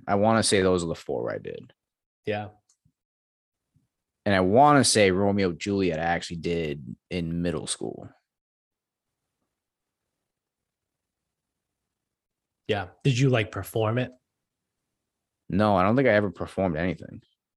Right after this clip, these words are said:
Speaker 2: Yeah. Yeah, I said we did As You Like It. <clears throat>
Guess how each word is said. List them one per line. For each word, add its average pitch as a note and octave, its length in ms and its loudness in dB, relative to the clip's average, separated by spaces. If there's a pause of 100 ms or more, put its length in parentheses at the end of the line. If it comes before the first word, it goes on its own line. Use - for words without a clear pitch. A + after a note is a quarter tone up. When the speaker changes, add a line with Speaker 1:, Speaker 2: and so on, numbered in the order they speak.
Speaker 2:
Yeah. F#2+ 220 -8 (3250)
Yeah, G#2 160 -2
I G2+ 100 -4
said G2+ 280 -2
we A2+ 120 -2
did A2 200 -4
As G2+ 220 -4
You F#2+ 100 -10
Like F#2 260 -10
It. - 140 -10 (600)
<clears throat> D3+ 420 -4